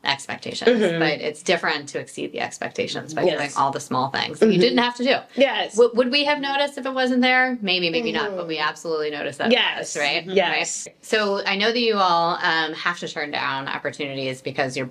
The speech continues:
Speaker 1: booked, but have you
Speaker 2: Mm-hmm.
Speaker 1: ever walked away from a client because you felt the vibe might be off, you wouldn't be a good fit?
Speaker 2: I think we might have only maybe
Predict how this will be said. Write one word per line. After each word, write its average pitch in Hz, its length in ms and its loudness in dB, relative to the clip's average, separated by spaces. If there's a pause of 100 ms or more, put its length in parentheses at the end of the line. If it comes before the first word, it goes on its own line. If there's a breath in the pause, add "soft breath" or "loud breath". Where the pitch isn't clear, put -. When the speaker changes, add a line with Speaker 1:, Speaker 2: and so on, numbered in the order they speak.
Speaker 1:
booked, - 360 -2
but 214 180 6
have 190 160 2
you 160 120 4
Speaker 2:
Mm-hmm. 160 140 2
Speaker 1:
ever 165 160 0
walked 151 300 0
away 143 540 0
from 135 640 2
a 143 80 -2
client 135 480 0
because 139 320 -4
you 139 120 0
felt 135 460 0
the 147 140 0
vibe 127 520 0 (300)
might 131 160 4
be 123 140 0
off, - 260 0
you 143 100 4
wouldn't 147 240 4
be - 20 4
a 135 40 0
good 135 260 0
fit? 143 140 0 (920 loud breath)
Speaker 2:
I 226 140 2
think 466 380 2
we 427 100 10
might 330 220 6
have 311 180 0
only 240 320 4
maybe 226 880 0